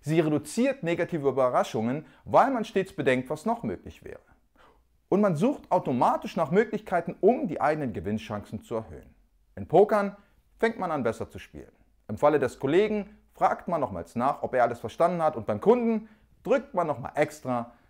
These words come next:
aufs Empathiepedal. Denken Sie heute doch einmal bei Ihren Entscheidungen explizit in Wahrscheinlichkeiten und fragen Sie sich, was wäre noch denkbar?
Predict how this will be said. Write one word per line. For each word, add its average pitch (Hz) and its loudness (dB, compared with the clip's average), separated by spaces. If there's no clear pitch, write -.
aufs - -6
Empathiepedal. 101 -10
Denken 202 4
Sie 175 -2
heute 208 0
doch 190 0
einmal 170 0
bei 143 0
Ihren 202 0
Entscheidungen 127 -2
explizit 208 -6
in 113 -4
Wahrscheinlichkeiten 117 -6
und 175 2
fragen 262 2
Sie 208 0
sich, 196 0
was - -2
wäre 170 0
noch 120 -2
denkbar? - -20